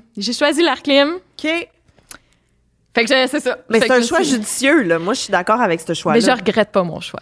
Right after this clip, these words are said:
Speaker 2: Ah ouais.
Speaker 1: Finalement, il faisait même pas si chaud que ça, la date que j'ai
Speaker 2: <laughs>
Speaker 1: accouché,
Speaker 2: Ouais, mais c'est
Speaker 1: mais
Speaker 2: peut-être parce que t'avais la
Speaker 1: c'est ça.
Speaker 2: clim que tu
Speaker 1: C'est,
Speaker 2: trouvais qu'il
Speaker 1: c'est
Speaker 2: faisait
Speaker 1: peut-être,
Speaker 2: pas si
Speaker 1: c'est
Speaker 2: chaud.
Speaker 1: peut-être ça, c'est peut-être ça.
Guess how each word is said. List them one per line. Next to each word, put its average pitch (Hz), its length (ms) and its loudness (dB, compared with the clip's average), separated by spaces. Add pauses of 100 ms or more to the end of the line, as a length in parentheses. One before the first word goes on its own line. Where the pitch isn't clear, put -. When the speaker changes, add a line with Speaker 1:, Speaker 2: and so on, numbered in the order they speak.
Speaker 2:
Ah 151 220 -8
ouais. 185 580 -6 (140)
Speaker 1:
Finalement, 233 280 0
il 254 40 -2
faisait 196 220 -4
même 180 160 -4
pas 175 100 -12
si - 180 -8
chaud - 220 -8
que - 100 -20
ça, - 160 -8
la - 160 -8
date - 240 -6
que - 80 -10
j'ai - 120 -4
Speaker 2:
<laughs> - 0 -
Speaker 1:
accouché, - 240 -8
Speaker 2:
Ouais, 190 80 0
mais 180 60 -2
c'est 170 40 -6
Speaker 1:
mais - 60 -4
Speaker 2:
peut-être 180 140 0
parce 185 120 0
que - 60 -16
t'avais 160 180 0
la 151 120 0
Speaker 1:
c'est - 40 -2
ça. - 80 -8
Speaker 2:
clim 180 340 -6
que 175 100 -4
tu 160 100 -8
Speaker 1:
C'est, 185 80 -2
Speaker 2:
trouvais 175 160 -4
qu'il 226 120 4
Speaker 1:
c'est - 20 -4
Speaker 2:
faisait 170 120 0
Speaker 1:
peut-être, 220 200 2
Speaker 2:
pas 208 60 -4
si - 120 -10
Speaker 1:
c'est 214 160 2
Speaker 2:
chaud. 247 80 0
Speaker 1:
peut-être 190 240 0
ça, 196 200 0
c'est 196 200 0
peut-être 175 280 0
ça. - 180 -6